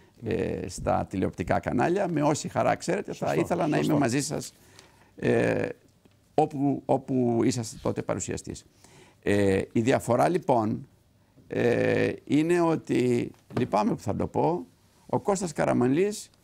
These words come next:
Speaker 1: μιλούσε και μιλάει στην καρδιά του κόσμου. Ε, ο κόσμος, ξέρετε, όπου πηγαίνω, μου μιλάει συνέχεια για τον Κώστα Καραμανλή. Γνωρίζοντας την, τον προσωπικό μας, ε,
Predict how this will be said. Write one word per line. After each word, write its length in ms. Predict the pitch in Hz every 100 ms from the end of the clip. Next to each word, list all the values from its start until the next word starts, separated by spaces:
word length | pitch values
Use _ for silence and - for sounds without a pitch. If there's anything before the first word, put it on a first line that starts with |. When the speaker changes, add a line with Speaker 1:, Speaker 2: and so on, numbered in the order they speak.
| _ _ _ -
Speaker 1:
μιλούσε 580 | 113 123 123 185 190 220
και 160 | 143
μιλάει 360 | 120 123 175 233
στην 180 | - 170
καρδιά 320 | 156 151 202
του 100 | 254
κόσμου. 360 | 220 98 - - _ _ _ _ _ _ _ _ _ _ _ _ -
Ε, 280 | 143 135 135
ο 140 | 139
κόσμος, 720 | - 156 113 123 156 - - -
ξέρετε, 360 | 180 151 147
όπου 220 | 185 196
πηγαίνω, 600 | - 120 123 120 160 254 330 _ _ _ -
μου 120 | 233
μιλάει 300 | 185 156 202
συνέχεια 380 | - 180 190 -
για 100 | 185
τον 120 | 160
Κώστα 200 | 170 -
Καραμανλή. 520 | 170 160 147 123 95 - -
Γνωρίζοντας 800 | 110 113 147 165 147 147 - - _ _ _ _
την, 520 | 147 131 127 120 113 - - _ -
τον 140 | 135
προσωπικό 580 | 135 127 120 - 160 165
μας, 520 | 156 123 - - - _ _ _ _ _
ε, 100 | -